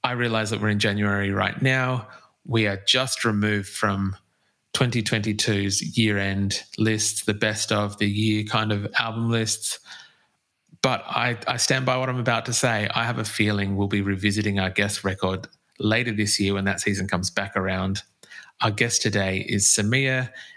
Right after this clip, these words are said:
and we are having a chat in support of her brilliant new record, Honey.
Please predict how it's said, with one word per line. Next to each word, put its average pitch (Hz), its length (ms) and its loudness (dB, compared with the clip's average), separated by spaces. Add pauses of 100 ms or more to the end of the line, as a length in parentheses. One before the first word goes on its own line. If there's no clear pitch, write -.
and - 140 0
we 107 80 4
are 104 40 2
having 104 260 2
a 101 40 2
chat 98 300 0
in 123 120 0
support 104 460 0
of 104 120 -6
her 101 180 0
brilliant 117 420 -2
new 98 160 2
record, 95 400 0
Honey. - 540 -2